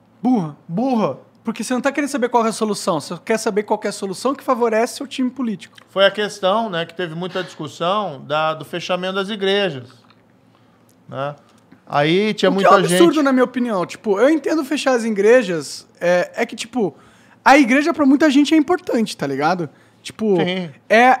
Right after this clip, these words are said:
Speaker 1: é a mesma coisa que fechar parque. Por que que tu vai fechar o parque, velho? É onde as pessoas tomam sol, fazem exercício, aumentam a sua imunidade. Tu vai fechar? Tipo, lá é um lugar aberto, a igreja eu sei que tem mais problema porque é um lugar fechado
Speaker 2: Sim, sim,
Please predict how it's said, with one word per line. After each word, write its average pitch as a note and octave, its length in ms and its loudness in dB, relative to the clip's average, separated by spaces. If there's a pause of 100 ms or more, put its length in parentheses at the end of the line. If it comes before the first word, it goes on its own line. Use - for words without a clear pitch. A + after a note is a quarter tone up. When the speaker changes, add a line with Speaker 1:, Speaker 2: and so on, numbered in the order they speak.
(100)
Speaker 1:
é C4 120 6
a C#4+ 40 8
mesma F4 220 4
coisa E4 120 -2
que - 80 -16
fechar D4+ 240 0
parque. G3+ 560 -2 (560)
Por D4+ 120 -6
que E4 120 0
que - 60 -14
tu - 80 -6
vai F4 120 4
fechar E4 260 0
o E4 60 2
parque, D#4 460 0
velho? C#3+ 320 -4
É A3+ 120 6
onde D4+ 180 8
as E4 80 2
pessoas D4+ 300 -4
tomam C#4+ 280 2
sol, C4 320 4
fazem C4+ 260 2
exercício, B3 460 -2
aumentam C4 440 2
a - 20 -4
sua C4 260 2
imunidade. A#3 720 0 (420)
Tu E4 80 0
vai D4+ 120 4
fechar? C4 580 2 (420)
Tipo, B3 500 0 (120)
lá B3+ 200 6
é - 20 8
um D#4 260 4
lugar C4+ 220 4
aberto, A3+ 520 4
a F#3 80 4
igreja A3 300 2
eu D4 40 -2
sei D4 140 -8
que - 60 -20
tem C#4 80 -2
mais B3+ 140 2
problema A3 280 0
porque A3+ 120 -4
é - 20 -2
um - 20 -2
lugar C#4 180 4
fechado B3+ 420 0
Speaker 2:
Sim, D#3 260 -4
sim, - 80 -20